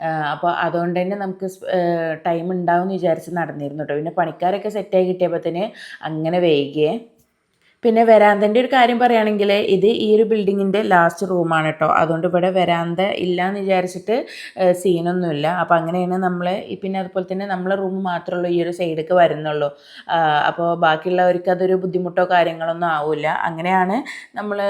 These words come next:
ഈ ഒരു വരാന്തയും കൂടെ റൂമിൻ്റെ ഭാഗമാക്കാമെന്ന് വിചാരിച്ചത് ട്ടോ. പിന്നെ നമ്മൾ ഈ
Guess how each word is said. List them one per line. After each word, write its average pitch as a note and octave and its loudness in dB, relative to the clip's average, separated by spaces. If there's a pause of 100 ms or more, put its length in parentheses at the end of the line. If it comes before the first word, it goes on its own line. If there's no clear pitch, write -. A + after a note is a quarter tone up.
(120)
ഈ G3+ -4
ഒരു F#3+ 2
വരാന്തയും F3+ 2
കൂടെ F3+ 0
റൂമിൻ്റെ F3 0
ഭാഗമാക്കാമെന്ന് E3+ 0
വിചാരിച്ചത് D#3 -2
ട്ടോ. D3+ -2 (1300)
പിന്നെ A3+ 4
നമ്മൾ A#3 4 (140)
ഈ A3+ 2